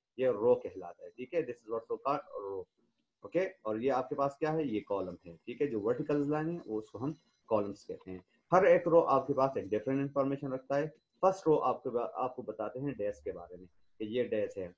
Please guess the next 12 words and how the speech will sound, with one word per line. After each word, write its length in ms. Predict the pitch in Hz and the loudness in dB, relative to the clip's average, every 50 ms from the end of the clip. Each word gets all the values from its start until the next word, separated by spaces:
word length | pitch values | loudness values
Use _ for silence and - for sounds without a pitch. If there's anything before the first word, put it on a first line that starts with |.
| _ - | _ -6
प-, 140 | - - - - _ _ _ _ _ _ - | -6 -6 -6 -10 _ _ _ _ _ _ 2
पहला 240 | 127 123 131 139 135 | 4 4 6 4 4
दिन, 320 | 127 131 131 127 127 110 - | 2 2 -2 -2 -4 -8 -8
दूसरा, 380 | 113 123 123 - - 131 120 120 | -10 -10 -8 -4 -4 -2 -2 -4
तीसरा, 460 | - - 135 131 131 - 131 123 117 | -4 -6 -10 -12 -6 -4 -4 -2 -2
चौथा, 380 | - - 123 117 117 117 117 | -2 -4 -6 -6 -4 -4 -6
पांचवा, 420 | 113 - - 117 120 117 - 120 117 | -6 -4 -6 -6 -8 -6 -4 -4 -4
छठा 320 | 117 - 120 - - 110 | -4 -4 -6 -4 -2 -2
और 100 | 104 92 | -2 -2
सातवां, 400 | - - 87 85 82 - _ _ _ - | -4 -10 -16 -16 -16 -18 _ _ _ -14
ठीक 160 | 120 123 135 | -10 -6 -6
है? 120 | 180 - | -6 -6